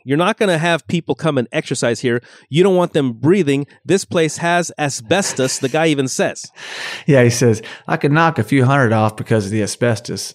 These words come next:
Speaker 2: I think they got it all." And so, Sal, how much did he want for this storage unit, garage, whatever?
Speaker 1: He's asking three thousand a month, which certainly doesn't include any security deposit or credit check. Three thousand dollars a month. And I like Johnny's response,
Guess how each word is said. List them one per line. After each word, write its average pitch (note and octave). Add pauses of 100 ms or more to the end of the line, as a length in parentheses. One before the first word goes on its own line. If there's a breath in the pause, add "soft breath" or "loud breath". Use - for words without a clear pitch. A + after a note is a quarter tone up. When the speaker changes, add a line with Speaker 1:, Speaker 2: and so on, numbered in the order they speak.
Speaker 2:
I -
think F3
they A2+
got F#2
it F2
all." F2 (260)
And G#2
so, A2
Sal, A2
how -
much C3
did G2
he G#2+
want G2
for G2+
this F#2+ (240)
storage G2+
unit, G2+ (200)
garage, G#2+
whatever? G#2 (460)
Speaker 1:
He's F#3+
asking D3+
three E3
thousand F3
a C3+
month, A2+ (180)
which C3
certainly G3
doesn't D3+
include C#3 (300 soft breath)
any E3+
security F3
deposit C#3+
or A2+
credit C#3
check. G#2+ (460 soft breath)
Three F#3+
thousand F3
dollars C3+
a A#2+
month. A2+
And C3
I B2+
like D3+
Johnny's D3+
response, B2